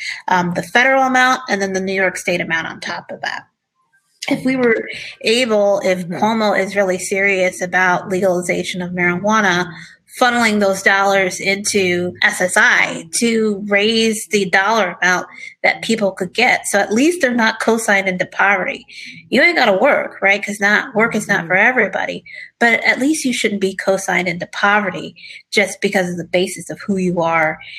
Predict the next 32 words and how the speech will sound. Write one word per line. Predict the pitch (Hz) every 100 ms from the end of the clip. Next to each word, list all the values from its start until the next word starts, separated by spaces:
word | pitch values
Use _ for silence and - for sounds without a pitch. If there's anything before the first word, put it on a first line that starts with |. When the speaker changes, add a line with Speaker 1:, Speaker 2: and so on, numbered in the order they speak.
| - -
Speaker 1:
and | 180
how | 196
your | 185 175
body | 175 160 156
functions | - 175 - 160 -
in | 143
this | 151 -
world. | - - - - - - - _ -
So | - 175 165 170 -
those | 196 214 247
are | 262
the | 226
things | 214 208 208
that | 190
I, | 180 180 175 -
I | 185 180 175 190 -
have | 180 175
wanted | 180 180
to | 180
talk | - 170 175
to | - 233 240 247 247 - - - -
our | - 202
state | 202 - 214
assembly | 208 214 226 220
folk | 214 214 214 214
with, | 220 226 - -
and | - 190 190 185 185 185 - - -
they | 208
seem | 220 208
receptive | 185 180 202 - 247 247 -
to | 269
that. | 254 262